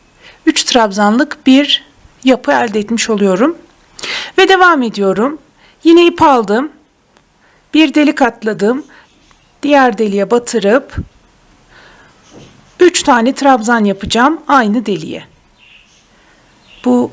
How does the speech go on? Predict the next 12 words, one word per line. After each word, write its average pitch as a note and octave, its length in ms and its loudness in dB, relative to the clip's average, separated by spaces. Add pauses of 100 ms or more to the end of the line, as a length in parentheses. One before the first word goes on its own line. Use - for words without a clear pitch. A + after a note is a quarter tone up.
(100)
ikincisi. G#3 840 0 (1500)
Bu G#3+ 120 -6
da A#3+ 300 0 (480)
üçüncüsü. - 640 -6 (2750)
Üç - 180 0
trabzan A3+ 500 0
yaptıktan C4+ 560 -2
sonra D#4+ 520 0 (420)
yine C#4+ 440 2 (180)
ip D4 180 -4
almadan A#3 520 0
tığıma G#3 640 0